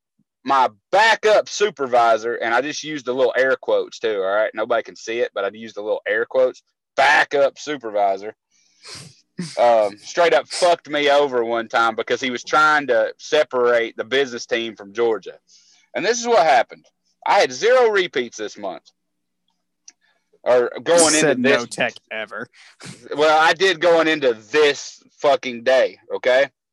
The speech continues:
Speaker 1: Going into this day, I had no repeats. Well, moving forward, on a Sunday,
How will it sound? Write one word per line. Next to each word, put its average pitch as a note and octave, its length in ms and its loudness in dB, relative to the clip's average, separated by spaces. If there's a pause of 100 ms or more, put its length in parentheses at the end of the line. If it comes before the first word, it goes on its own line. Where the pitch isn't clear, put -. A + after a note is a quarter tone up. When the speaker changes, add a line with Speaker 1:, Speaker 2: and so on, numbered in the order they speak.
(880)
Speaker 1:
Going D3+ 220 0
into C#3 180 -4
this F#3+ 300 -2
day, C3 440 2 (480)
I C3 100 2
had B2 220 2
no E3 220 2
repeats. D3+ 580 -6 (920)
Well, A#2+ 320 0 (140)
moving E3+ 300 -4
forward, D#3 440 0 (460)
on C3+ 160 0
a C3 80 0
Sunday, F#3 680 2